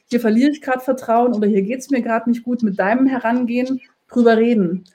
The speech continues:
Ansprechen, drüber reden, ausdiskutieren, Fragen stellen, wertschätzend auf Augenhöhe und dann, ähm, findet man auch,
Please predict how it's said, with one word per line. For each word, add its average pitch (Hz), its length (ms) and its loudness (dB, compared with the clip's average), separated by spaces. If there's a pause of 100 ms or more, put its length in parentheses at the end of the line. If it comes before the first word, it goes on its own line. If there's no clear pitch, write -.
(260)
Ansprechen, 262 920 0
drüber 208 380 0
reden, 254 520 2
ausdiskutieren, 240 1160 0 (280)
Fragen 262 480 0
stellen, 226 760 0 (220)
wertschätzend 240 960 -2
auf 208 280 -2
Augenhöhe 220 680 0
und 208 200 -6
dann, 214 340 -2
ähm, 202 460 0 (200)
findet 277 440 0
man 226 180 0
auch, 214 360 -2